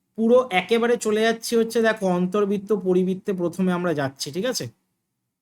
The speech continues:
কারণ সেখান থেকে আমাদের শুরু হবে। আমি তোমাদের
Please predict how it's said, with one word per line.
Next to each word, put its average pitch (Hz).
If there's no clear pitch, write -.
কারণ 165
সেখান 170
থেকে 180
আমাদের 170
শুরু 175
হবে। 151
আমি 190
তোমাদের 226